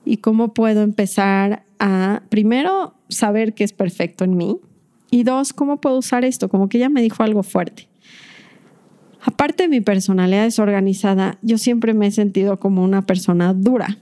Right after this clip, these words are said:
¿no? Como que no soy muy suave. Me gustaría a veces ser estas personalidades como más suaves. Y entonces me dijo, "Pero si fueras suave, no podrías tener el liderazgo que tienes". O sea, como que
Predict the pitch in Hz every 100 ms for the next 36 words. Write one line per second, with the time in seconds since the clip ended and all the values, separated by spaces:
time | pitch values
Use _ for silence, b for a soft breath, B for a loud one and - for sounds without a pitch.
0 | _ 208 202 214 202 180 185 190 208 202
1 | 190 - 190 175 170 160 170 - 180 165
2 | 185 180 185 180 175 180 170 165 165 196
3 | - - - 165 165 175 175 175 180 170
4 | 165 165 - 165 156 - - _ B B
5 | B B B B B B - - 220 202
6 | 240 240 233 233 233 220 226 220 220 220
7 | 269 330 339 - 247 208 180 175 226 -
8 | _ _ _ _ _ 214 214 214 226 226
9 | 220 233 196 190 233 - - - _ _
10 | _ _ - 214 196 196 185 175 170 170
11 | 170 175 180 180 226 220 208 - - _
12 | _ _ _ - - _ _ - - -
13 | 185 202 196 196 190 180